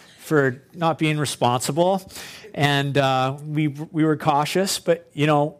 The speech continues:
we were wet. We were pounded by the wind and the waves, and it was like this reality, man. It's like, yeah, it's July. We could die out here.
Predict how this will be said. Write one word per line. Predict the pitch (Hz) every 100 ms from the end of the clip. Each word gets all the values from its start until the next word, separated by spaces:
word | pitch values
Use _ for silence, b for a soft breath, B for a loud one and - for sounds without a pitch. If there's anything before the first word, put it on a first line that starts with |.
| -
we | 143
were | 269 202
wet. | 139 220 - - - _ _ _ -
We | 170
were | 240
pounded | - 277 320 151
by | 135 139
the | 143
wind | 156 202
and | 190
the | 165
waves, | 175 175 160
and |
it | 156
was | 165 160
like | 196
this | 196 180 175
reality, | 135 156 254 139 95
man. | 104
It's | 143 -
like, | - - _ _
yeah, | - 160 - _
it's | 196 190
July. | - 151 120 110 202 247 - _ _ -
We | 135
could | - 113 -
die | 113 117 117
out | 107 101
here. | - 117 104 85